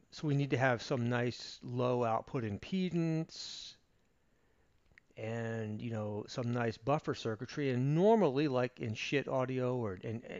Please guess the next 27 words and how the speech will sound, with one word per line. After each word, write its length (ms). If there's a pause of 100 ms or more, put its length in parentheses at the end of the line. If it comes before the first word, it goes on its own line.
everyone 440
else, 260 (380)
they're 100
gonna 180
use 240
some 240
kind 260
of 240 (460)
op 260
amp. 240 (2750)
Uh, 400
for 240
me, 520
I 200
prefer 880 (320)
any 340
amplification 840
of 160
low-level 480
signals. 420
For 140
me, 440
just 240
like 200
my 100
Macintosh 640 (1120)
preamp 360